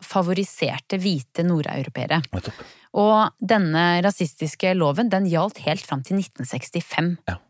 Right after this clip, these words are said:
Speaker 1: da den ble omgjort, da.
Speaker 2: Som ikke er fryktelig lenge siden.
Speaker 1: Nei, det er ikke veldig lenge siden. Og det var ikke bare politikken, em, klanen var aktive.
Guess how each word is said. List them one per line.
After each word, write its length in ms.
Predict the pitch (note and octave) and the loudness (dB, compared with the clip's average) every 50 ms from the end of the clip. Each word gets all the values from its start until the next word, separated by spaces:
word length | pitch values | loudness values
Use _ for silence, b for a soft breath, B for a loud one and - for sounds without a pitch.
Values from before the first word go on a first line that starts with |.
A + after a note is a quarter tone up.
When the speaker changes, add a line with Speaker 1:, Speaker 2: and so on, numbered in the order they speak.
| _ _ _ | _ _ _
Speaker 1:
da 100 | - D3+ | -2 0
den 120 | C#3+ D#3+ D#3 | 0 0 0
ble 120 | D3+ C#3 | 0 0
omgjort, 300 | - - - - - - | -2 -2 -4 -6 -6 -6
da. 60 | - - | -8 -8
Speaker 2:
Som 160 | - - - | -8 -8 -8
ikke 280 | - - - _ - | -8 -10 -8 _ -4
er 180 | - - - - | -4 -4 -4 -4
fryktelig 380 | - - - - - - - E2 | -4 -6 -8 -6 -6 -6 -4 -4
lenge 180 | D#2 D#2 - - | -4 -4 -6 -8
siden. 180 | - - - - - | -10 -12 -10 -4 -2
Speaker 1:
Nei, 140 | F#3+ F#3+ G3+ | 0 2 2
det 80 | G3+ F#3+ | 2 0
er 80 | F#3 | -2
ikke 360 | E3+ - - C#3+ B2 - - | -2 -4 -4 -4 -2 -4 -4
veldig 200 | - - - - - | -4 -4 -6 -6 -6
lenge 140 | - - - | -8 -8 -10
siden. 240 | - - - - - B B B B B B B B B B B B B B B B B B B B _ | -10 -10 -8 -10 -10 B B B B B B B B B B B B B B B B B B B B _
Og 60 | - E4+ | 0 2
det 60 | F#4+ | 2
var 80 | D#4 D4+ D4+ | 2 2 2
ikke 120 | - E4+ | 2 2
bare 220 | F4+ E4+ B3 G#3 | 4 4 4 4
politikken, 640 | E3+ - A#3+ C4 D#4+ - - D3 - _ - - D4+ G4+ G#4+ F#4 | 2 2 0 0 0 0 -4 -6 -6 _ 0 0 0 2 2 2
em, 680 | D4 C#4+ C#4 C#4 C4+ C4+ C4+ C#4 C#4 C#4 C4+ B3+ C4+ C4 - _ _ - F#3+ A3+ A#3 | 2 4 4 4 4 4 4 4 4 4 2 2 0 -2 -4 _ _ -4 -2 -2 -2
klanen 400 | - - B3 A3+ A3 A#3 C4 C4 | 0 2 2 4 4 4 4 4
var 140 | A#3+ B3 B3 | 4 6 6
aktive. 400 | A#3+ A#3+ - - - B3+ A3+ D#4+ | 4 2 0 0 0 2 2 2